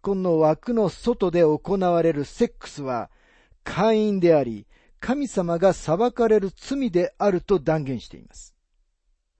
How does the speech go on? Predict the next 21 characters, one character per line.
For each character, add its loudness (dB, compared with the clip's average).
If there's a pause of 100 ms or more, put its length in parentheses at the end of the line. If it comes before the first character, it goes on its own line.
(360)
そ -6
し -8
て 0
彼 2
ら 4
が 4
行 0
っ 0
て -6
い -2
た -2
こ -6
れ 0
ら 2
す -12
べ -4
て -4
の -4
こ -10
と -8
が -2